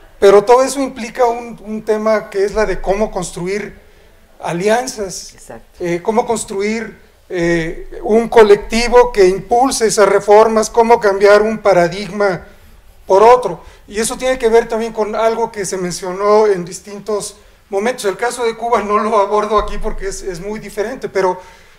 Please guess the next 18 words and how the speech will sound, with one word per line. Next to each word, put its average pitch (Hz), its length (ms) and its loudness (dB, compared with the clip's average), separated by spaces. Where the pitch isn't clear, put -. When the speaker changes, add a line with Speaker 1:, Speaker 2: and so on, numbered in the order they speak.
Speaker 1:
es - 140 -8
decir, 220 340 -12
en 226 140 -4
cierto 320 220 -4
sentido 277 400 -6
sí, 233 280 -10
o 160 80 -6
sea, 185 180 -6
tiene 233 220 -8
que 226 100 -6
ver 220 200 0
con 196 180 -2
las 175 160 -2
continuidades 202 1000 -8
y - 60 -20
con 156 220 -14
el 151 140 -16
cambio. 165 400 -8